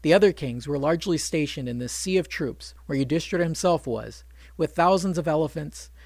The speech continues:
tens of thousands of horses, thousands of chariots and foot soldiers,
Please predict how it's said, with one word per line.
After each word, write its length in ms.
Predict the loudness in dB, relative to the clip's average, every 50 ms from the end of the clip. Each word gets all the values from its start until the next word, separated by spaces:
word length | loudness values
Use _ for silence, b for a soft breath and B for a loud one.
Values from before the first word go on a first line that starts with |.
| b b -4
tens 300 | -2 0 0 2 0 0
of 120 | -4 -2
thousands 420 | 0 0 2 2 2 0 -2 -4
of 100 | -6 -4
horses, 640 | -2 -2 -2 -2 -4 -6 -6 -6 -6 -8 -10 -14 b b b b b 0
thousands 440 | 4 6 6 6 4 2 0 -2
of 120 | -2 -2 -2
chariots 480 | -2 -2 0 0 0 -2 -2 -4 -6
and 120 | -8 -10 -6
foot 200 | -6 -6 -6 -6
soldiers, 580 | -4 -4 -4 -4 -4 -6 -8 -8 -8 -12 -14